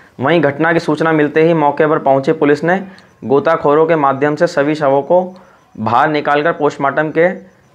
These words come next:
नागरिक चिकित्सालय भेज दिया है। वहीं तस्वीरों में आप देख सकते हैं कि नहर कितनी गहरी है और, अ,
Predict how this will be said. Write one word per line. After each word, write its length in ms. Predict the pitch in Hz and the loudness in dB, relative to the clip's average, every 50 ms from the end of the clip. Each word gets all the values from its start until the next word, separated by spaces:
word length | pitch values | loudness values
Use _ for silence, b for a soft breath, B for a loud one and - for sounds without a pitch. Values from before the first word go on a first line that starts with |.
| _ _ _ _ _ - - 127 | _ _ _ _ _ -8 -4 -2
नागरिक 300 | 127 135 143 160 170 165 | 0 0 2 0 0 0
चिकित्सालय 500 | 165 135 156 151 - - 139 147 156 151 | -2 -4 -4 -4 -2 -2 0 0 0 0
भेज 200 | 131 135 139 135 | 2 0 0 0
दिया 260 | 123 139 135 139 139 | 0 0 0 2 2
है। 440 | 143 147 143 117 95 98 - - - b b b b b b - 123 | 2 2 2 0 0 -4 -8 -16 -20 b b b b b b -6 -4
वहीं 140 | 139 170 | -4 -2
तस्वीरों 380 | 175 160 - - 160 170 180 180 | -2 -2 -2 0 2 4 4 4
में 100 | 180 180 | 4 2
आप 80 | 170 156 | 2 2
देख 140 | 156 160 | 0 0
सकते 280 | 160 160 151 - - 175 | 0 -2 -4 -2 -2 0
हैं 160 | 170 170 175 | 0 0 0
कि 420 | 175 190 190 202 196 196 - - _ _ _ _ _ _ _ _ 143 | 0 -2 -2 -2 -6 -10 -20 -20 _ _ _ _ _ _ _ _ -6
नहर 380 | 135 131 131 135 151 170 170 | -2 0 0 2 2 2 0
कितनी 540 | 143 - - - - 139 - 147 156 160 151 | 0 -4 -10 -12 -10 -8 -4 -2 -2 -2 -2
गहरी 340 | 120 120 120 123 139 151 147 | 0 0 0 0 0 0 0
है 180 | 156 170 180 | 0 0 0
और, 260 | - 147 151 165 180 180 185 B B B B B B B B B - - - | 2 2 4 4 2 0 -4 B B B B B B B B B -20 -8 -4
अ, 300 | - 127 131 131 127 | -2 0 2 2 2